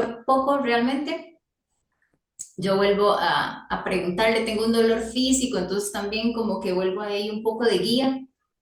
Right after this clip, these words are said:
Eh, y en esta oportunidad, mi ser esencial tiene su cuerpo turquesa y yo estoy en versión Tamara en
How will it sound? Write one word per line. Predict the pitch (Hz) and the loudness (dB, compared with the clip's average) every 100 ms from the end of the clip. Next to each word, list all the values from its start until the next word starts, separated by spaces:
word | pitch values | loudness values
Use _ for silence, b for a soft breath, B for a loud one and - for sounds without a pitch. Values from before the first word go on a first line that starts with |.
| _ _ _ _ _ _ _ _ _ | _ _ _ _ _ _ _ _ _
Eh, | 233 233 226 220 208 - | 6 8 8 6 4 2
y | 247 247 240 | 4 4 4
en | 262 | 4
esta | 269 294 | 4 2
oportunidad, | 294 285 302 294 302 311 311 311 311 _ _ _ _ _ _ _ _ _ _ _ _ _ _ _ | -2 -4 -4 -6 -4 -2 -4 -8 -20 _ _ _ _ _ _ _ _ _ _ _ _ _ _ _
mi | 220 226 | -2 -2
ser | 226 240 | 0 -2
esencial | 254 247 247 247 240 | 0 0 0 0 -2
tiene | 220 180 175 | -2 -4 -6
su | - - | -8 -4
cuerpo | 196 202 226 233 233 233 - - - | -2 -2 2 2 2 0 -6 -14 -6
turquesa | 254 254 339 330 330 339 - - _ - _ | -4 0 2 4 2 0 -4 -16 _ -20 _
y | 247 226 | 2 4
yo | 226 | 2
estoy | - 254 | 2 2
en | 240 | 4
versión | 220 - 240 247 | 2 0 0 2
Tamara | 254 254 | 2 2
en | 277 | 2